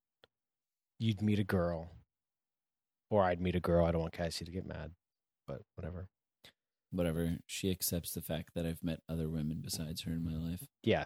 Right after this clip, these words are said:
Speaker 1: about six of 'em. They, seven of 'em. You lived with 'em.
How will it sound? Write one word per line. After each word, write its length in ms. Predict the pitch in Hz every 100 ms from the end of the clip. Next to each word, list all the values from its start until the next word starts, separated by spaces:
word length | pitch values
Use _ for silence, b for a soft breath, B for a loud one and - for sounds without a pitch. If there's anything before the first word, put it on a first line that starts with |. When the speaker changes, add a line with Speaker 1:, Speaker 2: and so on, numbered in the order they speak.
| -
Speaker 1:
about 240 | 87 87
six 360 | - - 107 -
of 100 | 90
'em. 280 | 73 80 85
They, 180 | 90 82 - 67 - -
seven 380 | - 101 101 85
of 100 | 80
'em. 200 | 80 85
You 100 | 85
lived 300 | 92 95 87
with 160 | 80
'em. 220 | 80 85